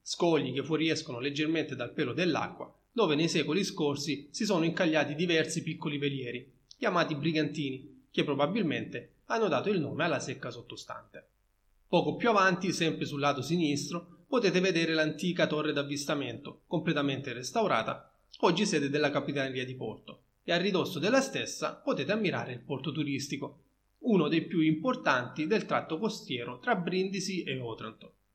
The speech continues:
Di primo mattino potete comprare il pesce appena pescato direttamente dai pescatori che rientrano dal mare, scendendo lungo la banchina che, di legno che vedete sotto di voi. Potete anche noleggiare una barca oppure prenotarvi per una battuta di pesca.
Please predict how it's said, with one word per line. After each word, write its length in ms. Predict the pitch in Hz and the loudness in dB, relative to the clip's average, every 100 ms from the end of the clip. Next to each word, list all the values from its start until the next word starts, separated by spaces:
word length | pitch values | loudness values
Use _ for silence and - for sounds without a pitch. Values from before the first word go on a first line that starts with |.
| _ _ _ _ _ - | _ _ _ _ _ -2
Di 140 | 180 | 2
primo 240 | 180 160 | 4 4
mattino 600 | 151 220 - 175 175 165 | 6 2 2 0 0 -2
potete 360 | - 233 202 185 | 0 2 2 0
comprare 380 | 175 156 170 151 | -2 0 2 2
il 100 | 143 | 0
pesce 280 | 165 156 151 | -4 -2 -4
appena 280 | - 135 | -4 -6
pescato 480 | 131 185 - 147 135 | -2 -2 0 0 0
direttamente 640 | 135 165 160 151 139 131 135 | 0 -2 -2 -2 -4 -8 -10
dai 140 | 123 | -6
pescatori 680 | 135 - 196 214 151 - - - | -6 -2 0 2 0 -2 -12 -6
che 120 | 277 | 0
rientrano 440 | 190 165 139 143 139 | 2 2 0 -4 -4
dal 180 | 127 | -6
mare, 440 | 120 107 107 - _ _ | -4 -4 -4 -10 _ _
scendendo 500 | - 233 180 147 156 | 0 2 2 2 2
lungo 380 | 190 156 139 135 | 4 4 4 4
la 120 | 151 | 2
banchina 520 | 185 220 214 151 127 | 2 0 0 -2 -2
che, 160 | 180 185 | -2 2
di 140 | 247 | 4
legno 280 | 180 139 156 | 4 2 0
che 140 | 240 | 0
vedete 320 | 170 135 156 | -2 -2 -4
sotto 260 | 156 131 - | -6 -8 -10
di 80 | 120 | -14
voi. 240 | 110 117 - _ _ _ _ - - | -12 -14 -14 _ _ _ _ -20 -2
Potete 300 | 175 180 160 | 2 2 2
anche 220 | 165 156 | 0 -2
noleggiare 480 | 135 131 127 127 127 | -2 -4 -2 -2 0
una 140 | 165 | 0
barca 520 | 175 226 160 147 131 | 4 4 4 2 0
oppure 320 | 214 - 240 180 | 0 0 2 2
prenotarvi 480 | 220 196 185 170 | 2 2 2 2
per 120 | 160 160 | -2 -2
una 160 | 156 | -2
battuta 360 | 147 139 - 139 | -2 -2 -4 -4
di 140 | 131 | -4
pesca. 440 | 127 - - - | -6 -8 -8 -12